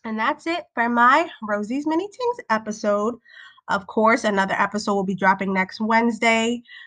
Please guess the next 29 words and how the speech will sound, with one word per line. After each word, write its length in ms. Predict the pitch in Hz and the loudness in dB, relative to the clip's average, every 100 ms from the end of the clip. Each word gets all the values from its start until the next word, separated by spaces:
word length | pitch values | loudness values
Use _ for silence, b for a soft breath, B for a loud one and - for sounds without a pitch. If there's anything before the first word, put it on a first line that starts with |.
| B _ _ | B _ _
Per 160 | - 247 | 0 2
usual, 880 | 233 220 208 208 208 208 208 214 202 | 2 0 0 -2 2 4 4 2 -2
that 200 | 196 226 | 2 4
episode 580 | 247 240 233 220 220 190 | 4 0 0 2 2 0
will 280 | 202 214 226 | 0 2 4
have 280 | 240 208 208 | 4 4 2
a 100 | 208 | -4
guest 360 | 196 196 - | -2 -4 -4
on 240 | - 196 208 | -6 -6 -4
there, 260 | 196 208 | -2 -2
so 400 | 226 214 196 196 202 | -2 0 0 0 -2
be 80 | 196 | -6
sure 200 | - 202 | -4 -4
to 80 | |
tune 320 | 196 - 202 202 | -6 -6 -6 -4
in 160 | 208 | -4
to 120 | 233 202 | -6 -4
find 200 | 202 196 | -2 0
out 200 | 196 190 | 0 -2
which 240 | 220 233 - | -2 -6 -4
guest 220 | 262 262 453 | -4 -4 -6
it 120 | - 359 | -4 -4
is 160 | 392 - B B B | -6 -12 B B B
and 140 | 214 208 | -2 0
what 160 | 208 | 2
we'll 140 | 208 208 | 0 0
be 100 | 214 | 0
talking 320 | 220 196 190 | 2 2 0
about. 240 | 165 113 | -2 -2